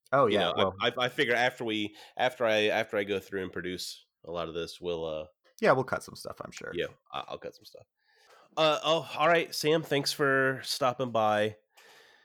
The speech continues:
Speaker 2: again. We, uh, I guess, I guess at this point you are an official co-host. You've been on every episode of the
Speaker 1: That's right.
Speaker 2: pod.
Speaker 1: Yeah, hundred percent.
Speaker 2: Two, two, yeah, hundred percent participation. Um,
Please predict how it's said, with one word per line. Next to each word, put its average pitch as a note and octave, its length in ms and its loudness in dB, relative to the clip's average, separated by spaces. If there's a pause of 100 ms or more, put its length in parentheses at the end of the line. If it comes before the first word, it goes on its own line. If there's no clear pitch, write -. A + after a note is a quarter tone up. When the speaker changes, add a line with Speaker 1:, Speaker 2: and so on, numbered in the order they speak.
(260)
Speaker 2:
again. G2 480 2 (200)
We, A2 220 0
uh, G2+ 160 4
I G#2+ 120 2
guess, A2+ 260 2
I G#2+ 120 0
guess A#2 240 2
at G2 80 -6
this A2 160 0
point F#2+ 300 0
you G2+ 120 0
are G2 80 2
an F#2+ 60 0
official G#2+ 320 -8
co-host. F#2+ 540 -4
You've G2 220 -8
been G#2+ 100 2
on G2 120 2
every G2 320 2
episode F2 460 0 (200)
of E2+ 100 -8
the G#2+ 60 -2
Speaker 1:
That's G#2 120 -4
right. A2 180 4
Speaker 2:
pod. D#2+ 100 -2 (400)
Speaker 1:
Yeah, A2+ 180 -2 (140)
hundred C#3 220 -8
percent. B2+ 300 -12 (200)
Speaker 2:
Two, D3+ 140 0 (100)
two, D#3 240 0
yeah, B2+ 180 4
hundred C#3 200 2
percent A#2+ 320 0 (220)
participation. G2 720 -4 (140)
Um, F2+ 500 2